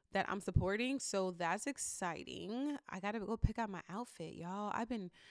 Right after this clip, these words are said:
I've had to, like, buy work clothes. I'm like, "Oh my God, what do I wear for this first day?" You know, I wanna make a good impression, but I don't wanna,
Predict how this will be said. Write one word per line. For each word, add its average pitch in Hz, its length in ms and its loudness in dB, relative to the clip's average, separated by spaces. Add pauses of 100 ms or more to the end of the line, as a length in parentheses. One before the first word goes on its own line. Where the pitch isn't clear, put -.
(180)
I've 262 120 2
had 294 200 2
to, 226 100 2
like, 196 240 0
buy 196 200 2
work 196 300 0
clothes. 240 320 0
I'm 214 120 -6
like, 202 200 -4
"Oh 180 120 -12
my 185 100 -8
God, 170 340 -6
what 202 160 -6
do 226 100 -6 (100)
I 175 160 -8
wear 175 380 -6
for - 120 -10
this 180 260 -6
first 170 280 -6
day?" 180 540 -4 (460)
You 180 80 -6
know, 180 260 2
I 180 60 4
wanna 175 220 -2
make 170 200 -6
a 170 60 -4
good 165 160 -4
impression, 233 720 -4
but 190 140 -4
I 180 80 -2
don't 180 160 -4
wanna, 175 440 -4